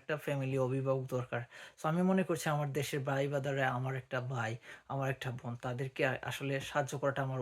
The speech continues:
উচিত। কিন্তু দেশে চিটার বাটপার ভরে গেছে, মানুষের মধ্যে মনুষ্যত্ব নাই বললেই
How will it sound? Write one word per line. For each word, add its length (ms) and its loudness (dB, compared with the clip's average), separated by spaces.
উচিত। 200 -8
কিন্তু 240 -6
দেশে 180 2
চিটার 400 -2
বাটপার 280 -2
ভরে 240 0
গেছে, 220 -4
মানুষের 440 -4
মধ্যে 240 -2
মনুষ্যত্ব 520 -2
নাই 200 2
বললেই 200 0